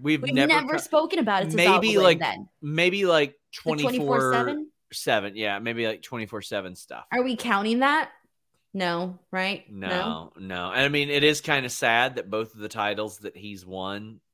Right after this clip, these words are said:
Speaker 1: don't exist anymore.
Speaker 2: Ooh.
Speaker 1: That's sad. I mean, they could have made a good line out of that, but L A Knight got a big pop. Uh, I am half expecting a John Cena,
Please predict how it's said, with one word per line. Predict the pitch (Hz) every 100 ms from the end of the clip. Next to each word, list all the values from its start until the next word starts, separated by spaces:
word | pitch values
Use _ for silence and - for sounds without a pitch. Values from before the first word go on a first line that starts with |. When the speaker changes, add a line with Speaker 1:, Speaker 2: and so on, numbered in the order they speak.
| 95
Speaker 1:
don't | - 92 92 -
exist | 80 82 78 - - 67
anymore. | 64 62 53 52 _ _ _ _ _ _ _ _ _ _ _ _ 170
Speaker 2:
Ooh. | 180 208 208 190 175 165 156 151 151 147 147
Speaker 1:
That's | 147
sad. | 143 50 50 - _ _
I | 101
mean, | 113
they | 113 113
could | 135
have | 110
made | 107 101
a |
good | 90 90
line | 90 85 82
out | 76 73
of |
that, | 73 78 -
but | 92 - - - 202
L | 247
A | 190
Knight | 160 208
got | 160 120
a |
big | 107 90
pop. | 110 90 104 - _ - - -
Uh, | 123 131
I | 127 165 269 214 190 143
am | 143
half | 131 160 180 175
expecting | - - 127 120 120 104 104 - _ _ _
a | 123 113
John | 135 143 156
Cena, | 139 143 127 123 120